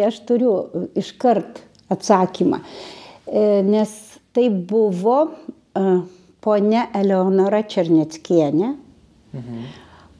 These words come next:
Speaker 1: kurios atsakymus vėliau citavo net kunigai per pamokslus. Ji buvo,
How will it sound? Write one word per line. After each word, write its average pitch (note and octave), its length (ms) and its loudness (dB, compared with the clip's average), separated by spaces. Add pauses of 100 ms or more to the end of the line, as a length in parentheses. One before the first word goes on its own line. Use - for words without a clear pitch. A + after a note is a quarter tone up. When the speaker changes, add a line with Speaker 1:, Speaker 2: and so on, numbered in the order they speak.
(100)
Speaker 1:
kurios A#3 420 2
atsakymus G#3 800 2 (100)
vėliau G3 720 4
citavo G#3+ 880 0
net G3 320 0
kunigai F#3+ 560 2
per G3+ 180 0
pamokslus. G3+ 920 0 (420)
Ji G#3 260 2
buvo, F#3+ 540 2